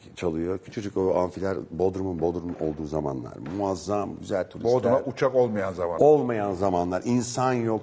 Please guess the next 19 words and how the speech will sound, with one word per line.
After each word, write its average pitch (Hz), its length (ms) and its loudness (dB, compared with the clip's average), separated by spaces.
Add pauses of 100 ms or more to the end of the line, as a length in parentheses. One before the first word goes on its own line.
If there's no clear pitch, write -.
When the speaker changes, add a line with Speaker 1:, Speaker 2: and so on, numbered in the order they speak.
Speaker 1:
çok - 300 -6
güzel 104 300 2
bir 98 140 -4
Bodrum. 107 460 0 (640)
Çok - 300 -4
gencim 101 460 0
böyle 101 160 -2
yürüyorum. 98 320 0
Zeki 107 240 -2
Müren 98 300 2
beni 90 180 -2
gördü 82 420 -2
rahmetli. 78 680 -2 (400)
Böyle 92 180 -2
durdurdu 101 480 2
beni. 85 280 2 (880)
Ee, 85 300 -2 (120)
o - 40 -8
sırada, 104 460 0